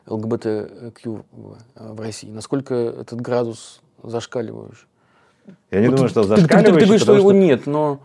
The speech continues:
Speaker 2: Нет, его не было тогда, когда мы туда ездили. Мне кажется, и, и все, ам, все большие исследования социологические показывали последние тридцать лет,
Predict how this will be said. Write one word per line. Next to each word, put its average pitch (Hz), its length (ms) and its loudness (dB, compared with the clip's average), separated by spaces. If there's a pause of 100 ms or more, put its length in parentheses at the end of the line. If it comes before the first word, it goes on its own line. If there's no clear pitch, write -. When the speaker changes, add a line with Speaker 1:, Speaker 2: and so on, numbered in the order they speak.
(120)
Speaker 2:
Нет, 143 320 2 (120)
его 104 200 2
не 135 160 4
было 104 240 2
тогда, 107 260 2
когда 92 160 -6
мы 87 100 -4
туда 90 200 -2
ездили. 127 400 4
Мне 101 200 0
кажется, 156 480 0
и, 123 260 0 (180)
и 113 80 2
все, 127 800 2
ам, 90 840 -4
все - 220 -4
большие 104 960 0
исследования 120 540 0
социологические 90 720 -8
показывали 101 480 -4
последние 87 400 -6
тридцать 80 340 -8
лет, 160 240 0